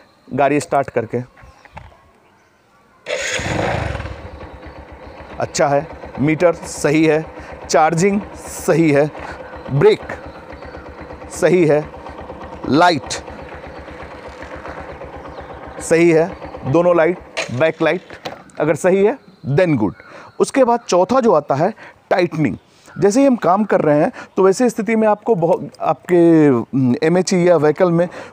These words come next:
कोई nut छोटा मोटा जो आराम से आप उसको tight कर सकते हैं,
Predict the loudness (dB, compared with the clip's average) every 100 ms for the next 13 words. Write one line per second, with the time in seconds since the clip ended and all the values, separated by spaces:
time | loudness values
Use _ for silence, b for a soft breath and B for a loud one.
0 | -2 2 2 4 2 0 -6 -4 0 0
1 | 0 0 2 2 0 B -4 2 2 2
2 | 2 0 -2 -2 -2 0 0 0 0 -2
3 | -2 -6 -4 -4 -4